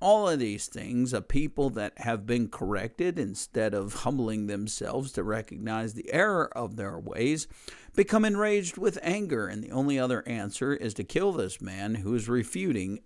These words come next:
everything that they're doing, to get rid of him so that they can continue doing what they're doing. Now,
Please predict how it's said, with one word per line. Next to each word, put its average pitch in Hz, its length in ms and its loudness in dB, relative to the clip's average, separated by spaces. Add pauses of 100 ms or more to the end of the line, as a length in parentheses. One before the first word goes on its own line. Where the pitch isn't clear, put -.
everything 113 540 -4
that 95 160 -6
they're 92 120 -4
doing, 104 420 -2
to 110 60 -10
get - 200 -10
rid 175 220 2
of 101 140 0
him 95 240 -4
so - 180 -8
that 101 160 -8
they 131 140 -4
can 98 180 -8
continue 95 540 -4
doing 98 540 -4
what 101 280 -6
they're - 200 -14
doing. 139 340 -12 (520)
Now, 110 280 2